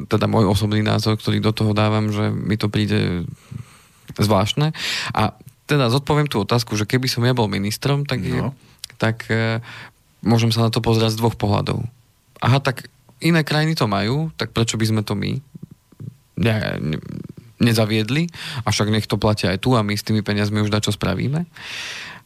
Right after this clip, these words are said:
Speaker 1: A druhá, druhý pohľad je, e, ten,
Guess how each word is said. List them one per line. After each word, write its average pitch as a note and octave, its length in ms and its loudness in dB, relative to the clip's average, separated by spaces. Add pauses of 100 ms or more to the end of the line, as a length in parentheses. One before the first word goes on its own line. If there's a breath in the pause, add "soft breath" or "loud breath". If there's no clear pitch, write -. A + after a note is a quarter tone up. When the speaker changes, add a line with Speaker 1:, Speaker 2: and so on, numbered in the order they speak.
(120)
Speaker 1:
A A2 480 2 (480)
druhá, C#3 560 4
druhý D3 320 0
pohľad C#3 560 0
je, A#2 400 2
e, - 360 -6 (1160)
ten, A2+ 160 4